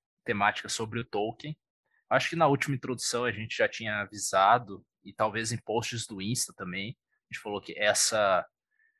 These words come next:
é, que a gente começaria com uma série temática, é, sobre o Tolkien, e é assim que a gente pretende seguir com o podcast, tendo séries temáticas sobre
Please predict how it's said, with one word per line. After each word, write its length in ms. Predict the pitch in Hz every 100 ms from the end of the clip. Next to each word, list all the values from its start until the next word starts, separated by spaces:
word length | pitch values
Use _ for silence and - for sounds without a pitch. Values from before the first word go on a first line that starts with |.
| _ _ _ _
é, 320 | 95 95 90
que 180 | - 107
a 100 | 101
gente 220 | 101 113
começaria 540 | - 120 - 123 127 175
com 100 | 160
uma 100 | 147
série 240 | - 131
temática, 840 | - 123 107 113 123 - - 143 - _ _ _ _
é, 160 | - 90
sobre 300 | - 120 143
o 40 |
Tolkien, 600 | 127 110 110 123 139 139
e 80 | 110
é 40 | 117
assim 240 | - 131
que 80 | 135
a 60 |
gente 240 | 123 123 -
pretende 680 | 113 113 117 117 104 107 101
seguir 480 | - - 110 95 143
com 220 | - 120
o 40 |
podcast, 800 | 110 104 101 - 92 107 - - -
tendo 300 | 107 104 98
séries 420 | - 101 104 -
temáticas 640 | - 104 98 113 - - -
sobre 500 | - 107 95 87